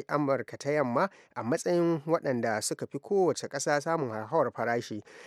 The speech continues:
har ma da ƙarancin kayan masarufi, ta yadda sai mutum ya bi dogon layi kafin ya sayi ababen amfanin yau da kullum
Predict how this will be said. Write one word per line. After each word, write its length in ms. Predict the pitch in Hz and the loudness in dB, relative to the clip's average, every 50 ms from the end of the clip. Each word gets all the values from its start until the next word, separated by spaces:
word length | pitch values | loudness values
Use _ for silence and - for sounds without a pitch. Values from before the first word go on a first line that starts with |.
| - - | -20 -6
har 140 | - 127 123 | -2 0 4
ma 160 | 123 131 131 | 6 6 6
da 280 | 123 123 117 107 104 107 | 6 4 4 2 0 0
ƙarancin 560 | - 127 123 127 127 120 - - 135 131 127 | -2 0 2 2 2 2 2 2 2 0 2
kayan 320 | - 139 135 135 135 131 131 | 2 4 4 6 6 4 4
masarufi, 480 | 117 - - 107 127 170 175 - 131 | 0 0 0 -2 -2 -2 -2 -4 -4
ta 120 | - - 135 | -2 0 -2
yadda 200 | 139 135 120 110 | -2 -2 -2 -4
sai 160 | - - 139 139 | -2 0 2 2
mutum 360 | 127 113 - - 131 123 120 | 0 0 -2 -2 -2 0 2
ya 220 | 120 123 127 127 | 2 2 2 0
bi 100 | 123 127 | 0 -2
dogon 540 | 123 123 151 170 185 185 180 190 185 185 185 | -4 -2 0 2 2 2 4 4 2 4 4
layi 280 | 185 180 180 151 120 110 | 4 4 2 2 0 -2
kafin 380 | - 123 117 113 - 107 107 | -2 -4 -4 -4 -4 -6 -4
ya 60 | 110 104 | -4 -4
sayi 260 | - 123 127 139 143 | -2 -2 -2 -2 -2
ababen 640 | 139 139 135 131 120 117 123 135 139 143 143 143 131 | -2 0 0 0 0 2 2 0 2 2 2 0 0
amfanin 500 | 113 107 104 - 117 113 120 131 139 156 | -2 -6 -6 -4 -4 -2 0 0 2 2
yau 100 | 147 110 | 2 0
da 80 | - - | -2 -8
kullum 360 | - 123 113 113 117 113 | -8 -6 -4 -2 -2 -4